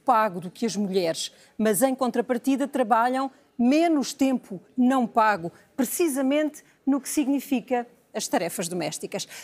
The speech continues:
Feitas as contas ao somatório do trabalho pago e ao trabalho doméstico, o relógio não mente,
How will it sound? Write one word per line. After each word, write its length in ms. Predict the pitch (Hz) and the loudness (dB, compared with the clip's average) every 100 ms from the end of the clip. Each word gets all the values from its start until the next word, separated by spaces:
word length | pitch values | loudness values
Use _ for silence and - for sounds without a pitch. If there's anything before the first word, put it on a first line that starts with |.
| - | -6
Feitas 340 | 392 381 311 | -4 0 2
as 100 | 277 | 0
contas 360 | - 349 277 254 | 0 -2 0 0
ao 80 | 240 | 2
somatório 520 | - 269 - 240 202 | 2 0 2 0 0
do 120 | 190 | -4
trabalho 340 | 220 208 202 | -2 0 0
pago 380 | - 208 196 180 | 0 0 0 0
e 60 | 269 | 0
ao 120 | 262 | 0
trabalho 320 | 240 196 185 | -2 -2 -2
doméstico, 560 | 208 240 269 - 269 - - - | 0 0 0 -2 -6 -8 -20 -4
o 80 | 269 | -2
relógio 440 | 247 269 254 233 | 2 2 2 0
não 160 | 247 254 | 2 2
mente, 440 | 262 311 311 - | 4 4 2 -2